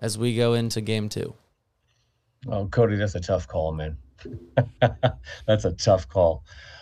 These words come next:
Speaker 2: Um, first thing, you're at home. And what is a home team expected to do? Attack. Um, and that's kind of the principle that Vermes has followed throughout his career,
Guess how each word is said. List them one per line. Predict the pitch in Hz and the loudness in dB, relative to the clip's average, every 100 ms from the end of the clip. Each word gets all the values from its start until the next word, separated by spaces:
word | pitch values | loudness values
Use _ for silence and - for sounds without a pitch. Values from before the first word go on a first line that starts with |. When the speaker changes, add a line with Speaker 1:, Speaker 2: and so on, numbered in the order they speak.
| - | 4
Speaker 2:
Um, | 117 110 107 98 90 90 - _ - | 8 10 8 6 0 -8 -14 _ 2
first | 156 143 | 2 4
thing, | 143 127 | 2 4
you're | 110 | 2
at | 92 | 0
home. | 87 82 - _ _ _ _ _ _ | -4 -8 -12 _ _ _ _ _ _
And | 110 104 | -6 -4
what | 95 113 104 | -2 -2 -2
is | 98 | -4
a | 98 | -2
home | 92 104 107 101 | -2 -2 -2 -4
team | - 101 90 | -6 -8 -8
expected | 80 - - - 85 87 110 107 107 | -8 -8 -8 -8 -8 -8 -8 -8 -6
to | 123 | -4
do? | 127 135 139 139 _ | 0 2 0 -4 _
Attack. | 82 - 73 - - _ _ _ _ _ _ - | -10 -6 -8 -8 -16 _ _ _ _ _ _ -8
Um, | 120 104 95 87 85 73 _ _ _ _ _ _ - | 0 2 2 0 -6 -10 _ _ _ _ _ _ -8
and | 95 | -2
that's | 92 104 107 - | 4 4 4 -2
kind | 120 113 | -2 0
of | 95 | 0
the | 98 90 82 90 - _ _ _ _ _ _ _ _ _ _ _ _ _ | -2 -4 -6 -10 -20 _ _ _ _ _ _ _ _ _ _ _ _ _
principle | 160 135 120 110 | 2 2 2 2
that | 104 92 | 2 0
Vermes | 101 95 92 90 | -2 -4 -6 -6
has | 87 - | -6 -2
followed | 92 87 87 | -2 -2 -4
throughout | 82 82 80 | -6 -6 -6
his | 80 80 | -8 -14
career, | - 82 78 | -12 -10 -10